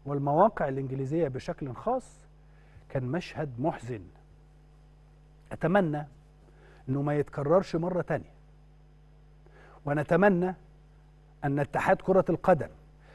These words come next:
يستطيع أن يحمي رئيس لجنة حكامه إذا، إذا، إذا جاب خبير أجنبي زي ما بيتقال،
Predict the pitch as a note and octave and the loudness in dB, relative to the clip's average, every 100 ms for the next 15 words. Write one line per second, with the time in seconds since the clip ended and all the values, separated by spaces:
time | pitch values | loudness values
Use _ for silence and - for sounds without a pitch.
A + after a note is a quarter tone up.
0 | - - C#3 - D#3+ - G3+ G#3 D#3 C#3+ | -10 -2 -2 0 0 4 8 8 6 2
1 | D3 D3 F3 - - F#3+ G3 F#3+ F#3+ - | 0 4 4 2 -2 0 2 0 -2 -8
2 | - - - - - D#3+ G#3 G#3+ G3 F3 | -20 -20 -20 -12 0 4 6 4 4 6
3 | F#3+ F3 F3 - E3+ - F#3+ G#3+ G#3 G#3+ | 6 8 6 6 0 6 8 10 8 2
4 | - - - - - - D3+ C#3+ D#3+ - | -6 -20 -20 -20 -20 -4 2 6 6 4
5 | - - - E3 D3+ D#3 D3+ D3+ - E3 | -6 -20 -2 2 6 8 10 8 4 6
6 | F3 D#3+ G#3 F#3 B2+ - C#3+ G3 - C#3+ | 6 8 10 8 4 -4 0 2 2 2
7 | F3+ F#3+ D3 D3+ D3+ D3 C#3+ - E3+ | 4 4 4 2 2 0 0 6 6